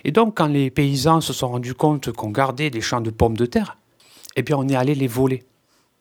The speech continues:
à partir du moment où elles étaient précieuses. Et de ce jour-là, je vous passe l'histoire de Parmentier et son célèbre hachis,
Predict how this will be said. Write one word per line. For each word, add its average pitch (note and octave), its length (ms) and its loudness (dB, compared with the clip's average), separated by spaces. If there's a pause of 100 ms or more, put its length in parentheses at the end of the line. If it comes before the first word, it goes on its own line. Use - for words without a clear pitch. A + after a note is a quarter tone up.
(160)
à A#2 120 -10
partir - 240 -6
du B2 60 -2
moment A#2+ 280 -2
où A#2+ 100 -4
elles A2+ 200 -6
étaient A#2+ 200 -4
précieuses. C3 560 0 (600)
Et E3 100 4
de E3+ 100 2
ce D#3+ 160 0
jour-là, B2+ 440 0 (500)
je B2 160 -6
vous D3 160 -4
passe D#3 240 0
l'histoire C3+ 400 -2
de B2+ 80 -4
Parmentier B2+ 720 -4 (100)
et A#2 80 -10
son A#2 180 -8
célèbre A#2+ 380 -4
hachis, A#2 380 -6